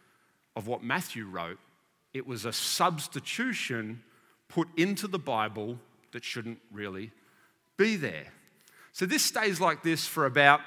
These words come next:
mm, thousand, eleven hundred, twelve hundred years. No one thinks two th-, things about it. We have the church.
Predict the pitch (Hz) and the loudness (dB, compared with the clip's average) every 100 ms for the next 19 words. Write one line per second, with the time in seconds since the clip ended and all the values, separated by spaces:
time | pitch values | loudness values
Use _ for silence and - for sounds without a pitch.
0 | - 294 185 - 147 139 143 143 139 135 | -4 -4 -4 2 8 8 6 0 -2 -2
1 | 135 135 135 127 127 123 - 127 127 135 | -2 0 0 0 -2 -4 2 2 4 0
2 | 117 117 151 165 95 123 139 160 170 156 | -4 -4 -2 -2 -4 2 4 6 4 -2
3 | 151 131 - 156 143 - - - - - | -4 -6 -6 -4 -4 -6 -16 -20 -20 -6
4 | - 160 123 117 131 131 131 127 120 127 | 0 0 0 0 4 4 4 0 0 0
5 | 113 113 - 185 110 - - - | -2 -6 2 2 2 -4 -10 -12